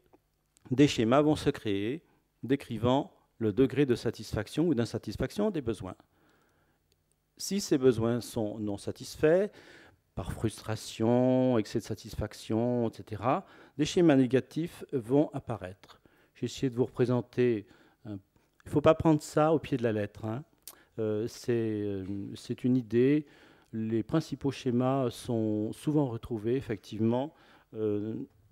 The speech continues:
abandon, méfiance, manque affectif, euh, punition, vraiment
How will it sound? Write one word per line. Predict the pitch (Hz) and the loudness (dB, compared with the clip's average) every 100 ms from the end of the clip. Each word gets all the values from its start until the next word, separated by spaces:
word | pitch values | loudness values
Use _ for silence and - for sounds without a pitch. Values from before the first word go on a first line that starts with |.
| - _ _ _ _ - | -20 _ _ _ _ -8
abandon, | 123 113 113 107 92 117 120 127 131 131 135 131 | -6 0 0 0 0 0 2 2 2 4 2 2
méfiance, | 120 113 113 - - 117 117 117 117 117 117 117 | 2 2 0 -6 -4 0 0 0 -2 -4 -6 -6
manque | 110 - | -6 -6
affectif, | 107 107 - - - 120 127 127 127 - | -8 -8 -10 -12 -6 -4 -2 -4 -8 -6
euh, | 120 110 104 - - - - - - _ _ _ - | -2 -2 -4 -8 -20 -20 -20 -20 -20 _ _ _ -6
punition, | 98 101 98 - - 104 | -2 -2 -4 -8 -10 -10
vraiment | 101 95 92 | -8 -8 -10